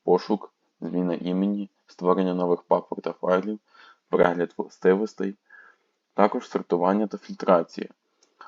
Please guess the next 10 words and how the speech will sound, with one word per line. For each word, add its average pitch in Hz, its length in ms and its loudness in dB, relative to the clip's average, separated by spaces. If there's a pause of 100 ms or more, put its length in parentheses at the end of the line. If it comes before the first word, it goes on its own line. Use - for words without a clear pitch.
архівування 101 520 0
та 98 100 2
розархівування 90 760 2
файлів, 85 400 2 (240)
керування 90 460 2
приватністю 101 720 0 (360)
та - 100 -6
багато 90 340 0
інших 92 500 -6
функцій. 85 400 -6